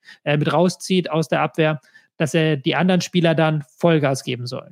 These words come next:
Dass dann Havertz eben hinter die Kette starten soll, dass ein Havertz da auch viel, viele Meter machen muss. Und ich glaube, das ist die Spielidee, die jetzt auf uns zukommt. Also noch mehr Tiefe und noch mehr, ähm, entgegenkommende Läufe.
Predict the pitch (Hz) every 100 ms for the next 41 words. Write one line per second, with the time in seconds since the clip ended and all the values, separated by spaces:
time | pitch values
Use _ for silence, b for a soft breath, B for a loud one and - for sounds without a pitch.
0 | 139 135 - 135 131 147 170 170 143 160
1 | 151 147 180 160 156 170 160 - 160 151
2 | 156 147 151 143 135 139 151 147 - 143
3 | 139 - 208 208 202 185 160 156 165 180
4 | 160 156 170 170 180 - B B B B
5 | - 143 165 156 160 143 143 156 - 165
6 | 151 151 147 151 151 147 147 - - 175
7 | - 147 135 143 135 147 165 170 165 160
8 | 160 180 180 175 160 151 156 156 156 151
9 | 156 147 B B 175 B - 147 156 139
10 | 156 151 143 151 143 139 131 131 -